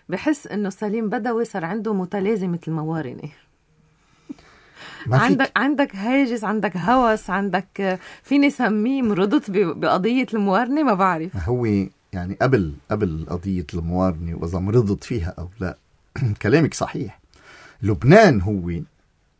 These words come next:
Speaker 2: مثل الكانسير، مثل السرطان.
Speaker 1: نعم.
Speaker 2: بالنسبة للبناني يصاب فيه لما بيولد وما بيخلص منه إلا تيموت.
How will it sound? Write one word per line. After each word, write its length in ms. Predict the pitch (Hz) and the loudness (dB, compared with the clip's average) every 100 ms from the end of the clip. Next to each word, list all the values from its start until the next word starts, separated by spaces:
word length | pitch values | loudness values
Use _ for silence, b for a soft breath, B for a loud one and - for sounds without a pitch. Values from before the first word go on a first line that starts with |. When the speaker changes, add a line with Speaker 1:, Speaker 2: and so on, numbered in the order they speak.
| _ _ _ _ _ 117 | _ _ _ _ _ -2
Speaker 2:
مثل 300 | 127 147 110 | -2 -2 -4
الكانسير، 840 | 95 87 82 123 113 190 165 95 | -4 -4 -4 -4 0 0 0 0
مثل 240 | 113 - | -4 -4
السرطان. 640 | 110 - 123 117 - 143 123 107 | -8 -4 -4 -4 -4 -6 -6 -6
Speaker 1:
نعم. 360 | 196 185 127 120 - | -4 -2 -4 -8 -10
Speaker 2:
بالنسبة 400 | 113 101 104 101 | -6 -4 -4 -4
للبناني 840 | 87 90 85 76 87 82 80 82 - | -4 -4 -6 -6 -6 -6 -6 -8 -8
يصاب 400 | 92 90 131 117 - | -10 -6 -4 -4 -6
فيه 420 | 120 98 98 - | -6 -4 -4 -6
لما 340 | - 92 90 | -4 -4 -4
بيولد 460 | 85 90 80 80 78 _ b b b - | -4 -6 -6 -8 -12 _ b b b -4
وما 220 | 98 160 | 4 4
بيخلص 580 | 120 135 - - - - | 4 -4 -6 -14 -16 -10
منه 260 | 92 85 127 _ _ | -6 -6 -10 _ _
إلا 520 | 139 131 107 117 170 180 _ _ _ _ _ | 0 2 0 -2 -8 -14 _ _ _ _ _
تيموت. 360 | - 165 202 | 0 0 0